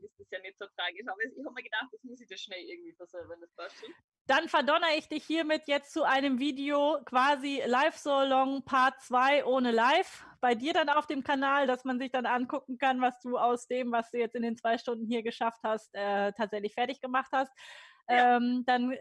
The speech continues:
Speaker 2: kannst du dir jetzt auch gleich einen Schluck Alkohol gönnen oder was auch immer. Ich esse noch eine Praline für dich. Haha, so, äh, nochmal
Speaker 1: Oh, geht
Speaker 2: zurückgeärgert.
Speaker 1: schon.
Speaker 2: Äh,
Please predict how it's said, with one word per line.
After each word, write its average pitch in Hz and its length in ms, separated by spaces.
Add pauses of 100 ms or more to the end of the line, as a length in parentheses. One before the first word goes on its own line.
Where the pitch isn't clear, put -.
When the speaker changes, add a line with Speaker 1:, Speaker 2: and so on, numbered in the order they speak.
(100)
Speaker 2:
kannst 277 300
du 320 80
dir 294 120
jetzt 262 220
auch 254 160
gleich 262 240
einen 247 160
Schluck 247 220
Alkohol 269 440
gönnen 269 300
oder 247 240
was 233 160
auch 233 140
immer. 294 320 (420)
Ich 311 180
esse 311 220
noch 269 140
eine 254 240
Praline 262 420
für 285 160
dich. 302 320 (100)
Haha, 240 520
so, 240 300
äh, 240 180 (240)
nochmal 247 260
Speaker 1:
Oh, 254 140 (100)
geht 247 220
Speaker 2:
zurückgeärgert. 247 360
Speaker 1:
schon. 233 300
Speaker 2:
Äh, 220 60